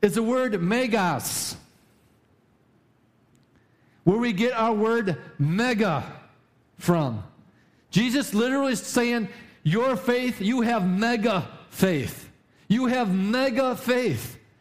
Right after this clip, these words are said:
Oh, woman, you have mega faith." Let us be a church that has mega faith. Amen? Great is your faith. Mega faith.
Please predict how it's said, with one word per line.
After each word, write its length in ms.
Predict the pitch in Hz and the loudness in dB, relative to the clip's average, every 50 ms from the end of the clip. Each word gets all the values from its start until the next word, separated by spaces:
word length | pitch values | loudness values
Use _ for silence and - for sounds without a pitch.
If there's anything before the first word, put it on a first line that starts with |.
| _ _ _ _ _ _ _ _ _ _ _ - | _ _ _ _ _ _ _ _ _ _ _ 2
Oh, 320 | - 262 294 302 285 254 | 2 2 4 2 0 0
woman, 460 | 254 269 269 294 302 277 269 226 220 | 0 0 2 2 2 2 2 2 2
you 140 | 233 - 285 | 2 2 2
have 300 | 190 254 285 269 240 185 | 2 2 2 0 0 0
mega 560 | 175 175 196 226 277 294 302 254 247 233 208 | 0 0 0 0 0 0 0 0 0 0 0
faith." 580 | - - 190 196 170 143 117 98 - - - - - - _ _ _ _ _ _ _ - - - - - _ _ _ _ _ _ _ _ _ _ _ _ _ _ _ _ _ _ _ _ _ _ _ _ _ _ - _ - | 0 0 0 0 0 0 -2 -4 -6 -10 -14 -16 -18 -20 _ _ _ _ _ _ _ -20 -20 -20 -20 -20 _ _ _ _ _ _ _ _ _ _ _ _ _ _ _ _ _ _ _ _ _ _ _ _ _ _ -12 _ 2
Let 200 | 175 214 269 277 | 2 2 4 2
us 200 | 294 311 233 - | 0 0 -2 -2
be 180 | 214 233 254 247 | -2 0 0 0
a 60 | 220 | -2
church 380 | - - - 240 233 214 - - | -2 0 0 0 0 0 0 0
that 140 | 226 214 | 0 0
has 260 | 202 214 208 165 160 180 | 2 0 0 0 0 0
mega 360 | 185 208 220 208 175 185 160 | 0 0 0 0 0 -2 -2
faith. 380 | - - 180 156 139 123 - | 0 0 0 0 0 0 0
Amen? 500 | 185 190 196 202 214 233 262 294 294 277 - - - - - - _ _ _ _ _ _ _ _ _ _ _ _ _ - | 0 0 0 0 0 0 0 0 -2 -6 -8 -12 -20 -20 -20 -20 _ _ _ _ _ _ _ _ _ _ _ _ _ 0
Great 320 | - 190 254 311 330 339 311 | 0 2 2 2 2 0 0
is 200 | 311 277 208 196 | 0 0 0 0
your 120 | 262 226 | -2 -2
faith. 440 | 165 - - 208 202 175 139 123 - - - - - | -2 0 0 0 2 0 -2 -4 -6 -14 -12 -4 -2
Mega 520 | 151 175 214 269 311 320 302 233 262 220 | -2 0 0 0 0 0 0 0 -2 -2
faith. 560 | 151 - 196 208 190 156 127 107 90 - - | 0 0 0 0 2 0 -2 -4 -6 -10 -16